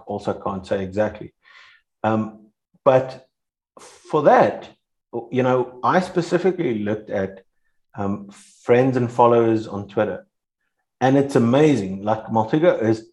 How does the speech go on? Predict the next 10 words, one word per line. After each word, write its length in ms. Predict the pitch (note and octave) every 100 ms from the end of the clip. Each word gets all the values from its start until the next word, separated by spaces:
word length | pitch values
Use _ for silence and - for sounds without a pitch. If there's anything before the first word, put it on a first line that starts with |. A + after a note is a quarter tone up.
| _
absolutely 680 | C3 B2 - C#3 A#2+ A2+ G#2+
perfect 680 | G#2+ - A2+ G#2+ - G2+ -
for 200 | - F#2+
that 220 | G2 F#2+
job 220 | F#2+ F2
because 260 | G2 A#2 C3+
you're 120 | D3
looking 320 | D#3 F3+ F#3+ -
only 360 | C3 D#3 F#3 F3
at 240 | C3 -